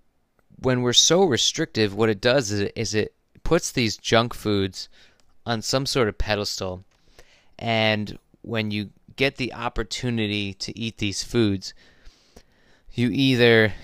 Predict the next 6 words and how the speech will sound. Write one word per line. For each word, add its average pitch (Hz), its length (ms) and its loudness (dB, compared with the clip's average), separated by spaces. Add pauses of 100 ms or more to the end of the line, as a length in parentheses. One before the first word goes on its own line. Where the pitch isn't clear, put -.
(140)
get - 200 2
super - 480 2
anxious 113 580 2
because 107 640 0
you 101 180 -2
believe 107 720 0